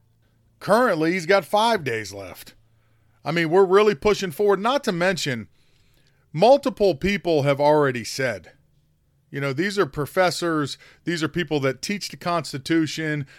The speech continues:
these are former federal judges. Once a person is out of office, you cannot impeach a private citizen. So I don't know why they think they're gonna move forward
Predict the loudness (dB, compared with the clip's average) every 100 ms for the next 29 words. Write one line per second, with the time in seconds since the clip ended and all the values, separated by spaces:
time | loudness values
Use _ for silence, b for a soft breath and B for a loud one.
0 | B -4 -2 0 0 0 -2 -2 0 2
1 | 2 0 -2 _ 0 2 4 2 0 2
2 | 2 2 -2 -4 b -10 -4 -2 -2 -6
3 | -4 -4 -4 -4 -2 -2 -4 -8 -8 -8
4 | -4 0 0 0 -4 -6 -6 -2 0 0
5 | -4 -8 -10 -14 -8 -6 -4 -2 -4 -4
6 | -6 -8 -8 -6 -6 -8 -6 -4 -4 -2
7 | 0 2 0 -4 -8 -12 0 4 4 2
8 | -4 -12 -18 b b b -6 0 0 2
9 | 4 4 4 0 0 2 2 2 2 -2
10 | -2 -4 -4 -2 -2 0 -2 -2 0 0
11 | -2 -2 0 2 2 0